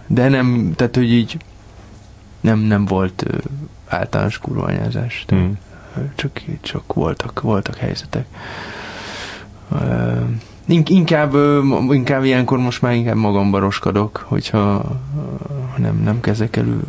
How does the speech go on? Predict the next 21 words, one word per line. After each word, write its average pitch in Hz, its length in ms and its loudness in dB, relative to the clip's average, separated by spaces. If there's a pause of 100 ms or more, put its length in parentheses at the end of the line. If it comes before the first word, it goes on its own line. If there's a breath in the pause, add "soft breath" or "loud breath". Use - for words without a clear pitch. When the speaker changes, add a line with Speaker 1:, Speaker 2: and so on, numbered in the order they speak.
Speaker 1:
üvölteni. 107 540 0 (160)
Speaker 2:
Mhm. 98 140 4 (1400 loud breath)
És, - 240 2
ö, 104 240 4 (960 loud breath)
hogy, 107 320 2
ö, 104 260 4
mennyire 104 440 4
voltál 87 260 0
megelégedve 85 760 2
magaddal, 82 600 2
mint, 85 340 0
ö, 90 220 4 (240 loud breath)
tehát - 160 0
ebbe 87 180 2
a, 85 120 0
ebbe 87 180 0
a, 85 240 2
ebbe 82 160 0
a 82 220 2 (640)
huszonnyolc 85 520 2
napos, - 540 -2